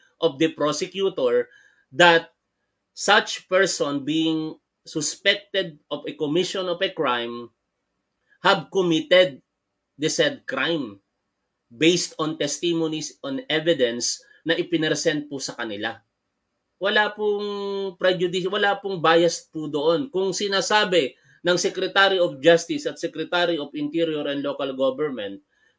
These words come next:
na maaaring may kinalaman itong si Congressman Arnie Tevez, it reflects doon sa result of investigations na isinagawa ng ating law enforcement agency. Pero hindi pa pwedeng pakialaman ng Secretary of Justice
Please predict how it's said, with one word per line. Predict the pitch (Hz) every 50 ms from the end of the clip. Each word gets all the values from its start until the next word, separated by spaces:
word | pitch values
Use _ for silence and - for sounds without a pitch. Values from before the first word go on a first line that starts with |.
| -
na | 156 170
maaaring | 185 185 185 180 180 175 180 180 180 180 175
may | 170 165 160
kinalaman | 156 - 160 156 156 151 151 160 160 156 151 143 139 135 131
itong | 131 - 143 131
si | - 139
Congressman | - 151 147 143 135 135 135 - 139 135 135 131 127
Arnie | 127 127 123 123 123 -
Tevez, | - 151 151 139 123 101 95 - - - - _ _ _ _ _ _ _ _ _ -
it | 196 196 -
reflects | 220 214 - - 160 143 139 139 - - -
doon | 156 165 202 196 196 190 175
sa | - - 196 185 180 180 180 175 180 _ _ _ _ _
result | - 170 208 202 - 214 214 220 208 -
of | 180 190 190 - 170
investigations | 175 175 160 160 160 - - 170 147 143 160 175 165 - 151 127 131 131 - -
na | 139 175
isinagawa | 170 - 190 180 180 175 165 165 151 151 151 151 160
ng | 170 170 160
ating | 160 160 151 - 170 170
law | 160 151 151 -
enforcement | 151 147 147 143 143 143 139 - - 143 143 135 - 123
agency. | 123 120 110 110 110 110 - - 170 151 127 113 _ _ _ _ _ _ _ _
Pero | - 196 208 214 208 202 185
hindi | 208 202 190 208 214 208
pa | - 202 196
pwedeng | 196 - 190 190 180 190 190 170
pakialaman | - 185 - - 160 170 180 175 170 160 156 147 151
ng | 151 151
Secretary | - 165 - 160 165 156 - 170 170 165 170
of | 160 151 143 135 127
Justice | 143 156 160 - - - 113 107 110 - - -